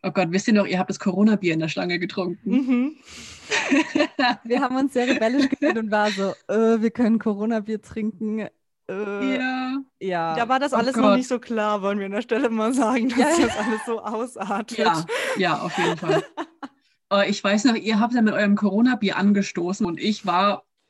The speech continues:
Speaker 1: einen Platz vor euch in der Schlange und ich dreh mich um, "Ey, bleibt mir weg mit eurem Corona", oder irgendwie sowas hab ich da gelabert. <laughs> Und das war der Start einer wunderbaren Freundschaft. <laughs> Corona. <laughs>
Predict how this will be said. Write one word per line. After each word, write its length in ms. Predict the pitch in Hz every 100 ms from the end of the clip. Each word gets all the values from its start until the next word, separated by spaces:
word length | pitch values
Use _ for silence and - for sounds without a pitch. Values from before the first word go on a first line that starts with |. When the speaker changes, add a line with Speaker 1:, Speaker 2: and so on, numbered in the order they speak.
| -
Speaker 1:
einen 200 | 185 208
Platz 240 | 214 190
vor 200 | - 208
euch 140 | 190 190
in 60 |
der 100 | 170
Schlange 260 | 165 185 170
und 60 | 180
ich 100 | 208
dreh 120 | 214
mich 200 | 202 202
um, 120 | 202 -
"Ey, 320 | 226 190 - _ _
bleibt 240 | - 240 -
mir 340 | 247 233 214 - -
weg 220 | 220 220
mit 100 | 202
eurem 300 | - 175 180
Corona", 460 | - 202 185 185 175
oder 140 | 180
irgendwie 220 | 233 277 262
sowas 340 | 247 226 214
hab 100 | 190
ich 80 | 190
da 100 | 180
gelabert. 480 | 175 175 170 - - _ - - -
<laughs> 520 | 277 - - 247 - - - - - _ - -
Und 180 | 196 196
das 260 | 226 - -
war 360 | 196 208 220 214 _
der 80 | 196
Start 260 | - 180
einer 220 | 170 170 170
wunderbaren 440 | 190 185 180 175
Freundschaft. 480 | - 160 160 190 - _ -
<laughs> 680 | - - 285 - - 330 -
Corona. 520 | 294 170 175 180 -
<laughs> 1200 | 330 _ 262 - - - 214 - 254 - 233 202